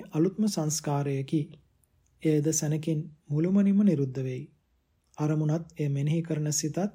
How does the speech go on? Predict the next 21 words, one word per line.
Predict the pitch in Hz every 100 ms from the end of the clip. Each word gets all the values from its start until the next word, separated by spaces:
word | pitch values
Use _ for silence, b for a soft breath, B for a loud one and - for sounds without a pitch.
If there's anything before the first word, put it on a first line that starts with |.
| - _ _ _ _ _ -
කිසිවක් | 185 180 202 208
ශේෂ | 175 165 175
නොකොට | 151 143 175 220
මෙසේ | 185 147 170 165
ක්ෂණයක් | - 160 165 196 190
පාසා | 165 160 156 165 175
සම්පූර්ණයෙන්ම | 196 160 185 190 180 160 151 143 143
නිරුද්ධ | 151 143 170 160
වීම | 139 139 139 160
ප්‍රත්‍යක්ෂ | - 147 - 170 165 160
කරන | 156 143 160 226 - _ _ _ _ _ _ _ _ _ _ _
නිරෝධානුපස්සනාව | 151 151 175 190 190 190 185 151 - 156 151 143
තුළින් | 143 143 143 147 - _ _ _ _ _ _
අනාත්ම | 151 165 196 208
ස්වභාවය | 202 156 143 139 147
මතුවෙයි. | 156 135 139 131 131 - _ _ _ _ _ _ _ _ _ _ _ _ _ _ _ _ _ _ _ _ _ _ _ -
පංචස්කන්ධයන්ට | 165 165 170 165 160 151 147 147 147 185
සම්බන්ධ | - 147 147 143 143
සියලු | 143 156 151
සංස්කාර | 151 147 151 - 170 170
ධර්මයන් | 147 143 139 139